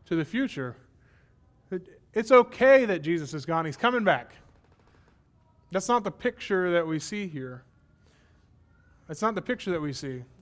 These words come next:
There, there, there might be a little bit too much hope for us and just patiently waiting for the future to come rather than longing for it to come now, recognizing that things are not like they should be.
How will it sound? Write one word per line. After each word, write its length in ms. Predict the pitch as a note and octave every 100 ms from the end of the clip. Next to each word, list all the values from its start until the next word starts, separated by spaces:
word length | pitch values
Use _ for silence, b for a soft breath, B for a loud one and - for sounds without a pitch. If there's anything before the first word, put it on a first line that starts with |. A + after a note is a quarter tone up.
| _ _ _ b b b
There, 240 | G3+ F#3+
there, 160 | F3+ G#3
there 240 | F#3+ G#3
might 260 | G3+ A#3 G#3+
be 100 | G#3+
a 60 |
little 200 | G#3 G#3+
bit 120 | G3 D3
too 240 | - A#3
much 280 | A3 G3+ -
hope 320 | F#3+ G#3 G3+
for 200 | - D3
us 220 | D3+ C#3+
and 100 | D#3+
just 300 | D3 F3 - - b b b b _ -
patiently 560 | - G3 G3+ E3+ E3
waiting 640 | C#3 E3 E3+ B2+ C3+ C#3 C3
for 120 | -
the 80 | D3
future 360 | C3+ G3+ - C#3+
to 100 | C#3
come 320 | - F#3+ D3
rather 240 | D3 D#3
than 340 | D3 C#3+ C3 C3+
longing 520 | E3 A#3 A3 D#3+ D3
for 260 | D3+ D3+ C#3+
it 80 |
to 80 | C#3+
come 380 | - E3 D3+ C3+ b b b
now, 340 | D3+ D#3 D#3+ C#3
recognizing 760 | C#3+ D#3 D3 D3 D3 C#3 C#3
that 200 | C#3 C3+
things 260 | E3+ E3+ D3+
are 80 | C#3+
not 260 | D#3 D3+
like 180 | C#3 C3+
they 100 | B2+
should 320 | - D#3 C3+
be. 160 | A#2+